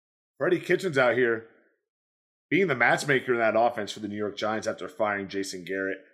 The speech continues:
On the other end, Jalen Hurts, you had your team poised to continue their win streak. He throws three interceptions in here. To Wally's point, he cannot get it done in the air. You have to use the legs, and that goes for all of your running backs on top of Jalen Hurts.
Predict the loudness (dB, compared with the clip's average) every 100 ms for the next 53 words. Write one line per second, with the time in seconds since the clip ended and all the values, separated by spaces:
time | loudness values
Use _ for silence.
0 | _ _ _ _ -4 0 2 2 0 2
1 | 2 2 0 0 0 -4 -16 _ _ _
2 | _ _ _ _ -6 0 2 2 0 -2
3 | -4 -4 0 2 4 2 -8 _ -10 -10
4 | -10 -6 -4 -2 0 0 0 -4 -4 -2
5 | -2 -4 _ _ -2 0 2 0 0 0
6 | 0 0 -2 -4 -4 -8 -6 -6 -10 -16
7 | -10 -6 -6 -10 _ -6 2 2 2 -2
8 | -4 -4 -8 -8 -4 -4 -4 -6 -4 -6
9 | -4 -4 -2 -4 -4 -4 -4 -4 -8 -6
10 | -4 -4 -4 -6 -4 -2 -2 -4 -6 0
11 | 0 0 -2 -4 -4 -4 -2 -2 -6 -18
12 | _ -8 -4 -4 -4 -8 -6 -4 -6 -10
13 | -12 -14